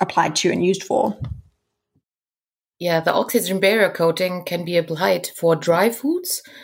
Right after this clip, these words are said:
Speaker 2: That would mean something like savory snacks, coffee, dry pet food, many more, and for example, chocolate.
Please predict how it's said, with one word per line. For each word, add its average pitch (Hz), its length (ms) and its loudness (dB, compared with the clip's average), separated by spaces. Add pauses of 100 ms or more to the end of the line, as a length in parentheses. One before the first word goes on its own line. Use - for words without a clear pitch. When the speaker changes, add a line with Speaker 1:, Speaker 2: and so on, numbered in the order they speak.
(320)
Speaker 2:
That 185 240 2
would 190 140 0
mean 190 320 0
something 180 440 0
like 165 380 0
savory 185 480 -2
snacks, 165 840 0 (100)
coffee, 170 840 0 (380)
dry 180 260 4
pet 185 280 -4
food, 170 540 -4
many 202 260 2
more, 185 480 4 (460)
and 247 120 4
for 202 140 2
example, 165 400 -2
chocolate. - 480 0